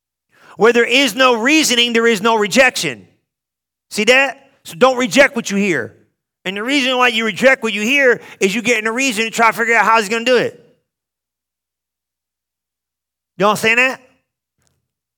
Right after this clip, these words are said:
Well, where is it gonna come from? Don't worry about where it's gonna come from. It's gonna come from a different planet is where it's gonna come from.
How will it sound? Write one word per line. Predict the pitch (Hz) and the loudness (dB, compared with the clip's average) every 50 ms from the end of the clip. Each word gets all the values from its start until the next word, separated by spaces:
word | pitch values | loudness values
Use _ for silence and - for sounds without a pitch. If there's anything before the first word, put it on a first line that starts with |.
| _ _ | _ _
Well, | - 208 214 | -2 0 2
where | 226 254 254 247 | 4 4 4 4
is | 226 202 | 2 0
it | 233 | -2
gonna | 208 240 226 - | -2 -2 -2 -2
come | - 247 262 247 | 0 -2 -2 -2
from? | 175 208 175 139 127 - _ - | -2 -4 -4 -6 -8 -12 _ -2
Don't | - 220 | -2 0
worry | 240 254 262 | 2 2 2
about | 247 240 220 208 | 2 2 2 0
where | 196 196 | 0 -2
it's | 170 151 | -4 -6
gonna | 185 175 | -6 -2
come | 160 190 190 165 | 0 0 0 -2
from. | 156 139 - | -4 -6 -6
It's | 185 165 | -4 -4
gonna | - 226 220 214 | -2 -4 -4 -4
come | - 226 233 202 | -4 -4 -4 -4
from | 196 220 208 202 | -6 -8 -8 -6
a | |
different | 170 196 220 185 190 160 | -4 -4 -4 -6 -8 -8
planet | - 233 233 233 208 180 131 - - | -4 -4 -2 -2 -2 -4 -6 -8 -10
is | 147 131 147 | -12 -8 -6
where | 175 160 | -6 -6
it's | 135 139 | -6 -8
gonna | 160 156 135 | -10 -6 -4
come | 156 160 139 | -4 -4 -4
from. | 120 135 113 101 | -6 -10 -12 -12